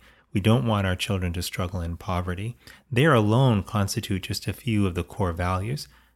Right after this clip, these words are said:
that can serve as a point of connection. That's where we have to focus. That's how we have to build a relationship. And if we build relationship, that becomes our foundation of dialogue.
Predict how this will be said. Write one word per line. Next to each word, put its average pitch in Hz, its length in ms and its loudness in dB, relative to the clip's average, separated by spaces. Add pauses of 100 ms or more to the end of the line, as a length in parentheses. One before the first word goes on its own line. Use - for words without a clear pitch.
that 107 160 -2
can 98 140 -2
serve 104 500 0
as 98 180 -6
a 98 60 -6
point 90 480 -4 (520)
of - 140 -10
connection. 104 640 -2 (400)
That's 143 420 -2 (120)
where 110 160 2
we 104 160 2
have 101 200 0
to 101 120 -2
focus. - 560 -6 (480)
That's 113 200 0
how 123 140 4
we 110 120 4
have 98 120 0
to 107 100 0
build 98 460 2
a 117 40 -4
relationship. 101 840 -2
And 104 120 0
if 98 120 -2
we 123 120 4
build 139 400 4
relationship, 98 800 -4
that 104 220 -2
becomes 107 360 -6
our 90 100 -2
foundation 90 560 -4
of 87 120 -6
dialogue. 95 580 -2